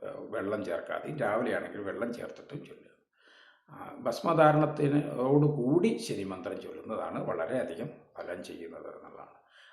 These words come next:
"ഓം ശം ശനൈശ്വരായ നമഃ" എന്ന മന്ത്രം നമുക്ക് ചൊല്ലാം. അല്ലെങ്കിൽ "ഓം ഐം ഹ്രീം ശ്രീം ശനൈശ്വരായ നമഃ" മൂലമന്ത്രമാണ്. ഇത് രണ്ടും മൂലമന്ത്രങ്ങളും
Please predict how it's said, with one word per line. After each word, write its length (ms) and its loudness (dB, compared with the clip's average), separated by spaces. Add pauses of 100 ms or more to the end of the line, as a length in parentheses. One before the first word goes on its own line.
(220)
"ഓം 260 4 (180)
ശം 260 0 (140)
ശനൈശ്വരായ 880 -2
നമഃ" 320 -8 (380)
എന്ന 200 -10
മന്ത്രം 380 -8 (200)
നമുക്ക് 320 -12
ചൊല്ലാം. 360 -6 (100)
അല്ലെങ്കിൽ 360 -4 (500)
"ഓം 280 4 (340)
ഐം 300 8 (160)
ഹ്രീം 480 6 (180)
ശ്രീം 580 4
ശനൈശ്വരായ 800 -2
നമഃ" 280 -10 (360)
മൂലമന്ത്രമാണ്. 800 -6
ഇത് 180 -16
രണ്ടും 360 -6
മൂലമന്ത്രങ്ങളും 680 -6